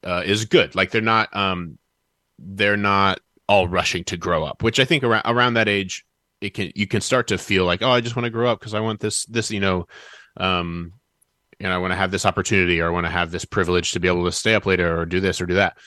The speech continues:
And so it was kind of, it was encouraging in part to see, like, okay, these kids appreciate being kids. I thought that was, that was encouraging. However,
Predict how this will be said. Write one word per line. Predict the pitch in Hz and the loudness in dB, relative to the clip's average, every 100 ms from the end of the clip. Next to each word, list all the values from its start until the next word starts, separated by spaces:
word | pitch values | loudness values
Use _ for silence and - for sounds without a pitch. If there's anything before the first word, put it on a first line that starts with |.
| - - _ | -20 -20 _
And | - 107 | -8 -2
so | 123 | 0
it | 117 123 | 2 2
was | 156 170 | 2 0
kind | - 135 | -2 -4
of, | 117 | -4
it | - 117 | -4 -2
was | 107 | -2
encouraging | 117 - 185 120 98 | -2 -2 -2 -2 -4
in | 90 | -6
part | - 170 101 | 0 0 0
to | - | -4
see, | 95 - 101 | -8 -4 -2
like, | 92 87 | -2 -2
okay, | 117 110 | -2 0
these | 92 139 - | 0 -2 -2
kids | 151 131 110 | -4 -4 -6
appreciate | - - 113 - 110 95 | -12 -8 -6 -2 -2 -2
being | 90 87 85 | -2 -6 -6
kids. | - 87 - | -8 -8 -6
I | 90 | -8
thought | 95 92 | -6 -6
that | 98 | -6
was, | 73 80 - | -8 -10 -6
that | 101 90 | -4 -2
was | 95 | -4
encouraging. | 92 87 90 87 85 | -6 -6 -6 -6 -8
However, | 80 143 147 143 | -2 0 2 0